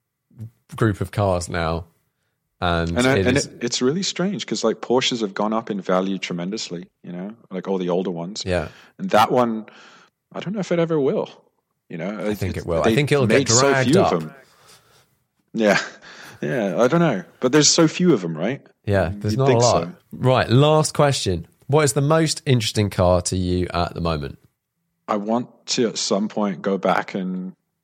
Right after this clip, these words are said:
Speaker 2: really focus on the nine nine six G T threes again. Like,
Speaker 1: Hmm.
Speaker 2: we, we, um, this is after we've been, we've sort of, um,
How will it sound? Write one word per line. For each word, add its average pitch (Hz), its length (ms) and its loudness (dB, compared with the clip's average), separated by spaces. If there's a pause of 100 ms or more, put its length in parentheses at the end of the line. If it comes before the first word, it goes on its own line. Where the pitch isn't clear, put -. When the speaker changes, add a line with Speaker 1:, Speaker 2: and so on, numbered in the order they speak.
Speaker 2:
really 92 760 -4
focus 90 600 -6
on 90 120 -6
the 87 80 -8
nine 87 240 -6
nine 87 180 -8
six - 320 -8
G 90 140 -10
T - 160 -14
threes 85 360 -10
again. 98 400 -10 (140)
Like, 110 140 -8
Speaker 1:
Hmm. 95 160 -4
Speaker 2:
we, 90 360 -8 (640)
we, 92 400 -6
um, 87 460 -10 (460)
this 117 240 2
is 107 80 2
after 101 260 2
we've 92 240 -4 (260)
been, 92 220 -4 (420)
we've 117 100 -10
sort 131 200 2
of, 98 420 -4
um, 87 380 -8